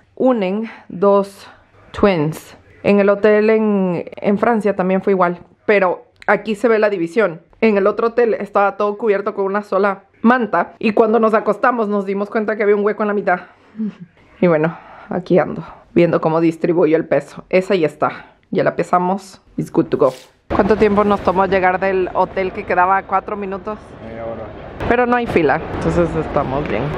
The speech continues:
Speaker 1: Ya me regañaron por no firmar mi pasaporte.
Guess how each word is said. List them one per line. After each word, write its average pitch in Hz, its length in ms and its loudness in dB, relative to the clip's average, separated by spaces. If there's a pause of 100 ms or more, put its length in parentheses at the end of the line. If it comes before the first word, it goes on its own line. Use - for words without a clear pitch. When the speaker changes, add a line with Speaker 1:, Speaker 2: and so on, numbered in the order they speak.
(120)
Speaker 1:
Ya 190 80 2
me 202 120 0
regañaron 180 480 0
por 160 240 -2
no 165 180 -2
firmar 185 520 -4
mi 180 160 -8
pasaporte. 165 800 -6